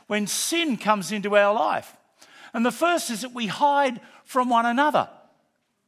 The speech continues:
And we see Adam and Eve in the garden,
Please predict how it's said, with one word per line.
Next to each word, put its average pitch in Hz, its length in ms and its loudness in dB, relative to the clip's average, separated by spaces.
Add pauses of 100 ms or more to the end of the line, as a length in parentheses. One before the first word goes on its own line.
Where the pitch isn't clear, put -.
(320)
And 233 120 -2
we 254 80 0
see 294 320 0
Adam 294 260 4
and 247 120 0
Eve 269 220 0
in 233 100 -2
the 214 80 -2
garden, 233 520 0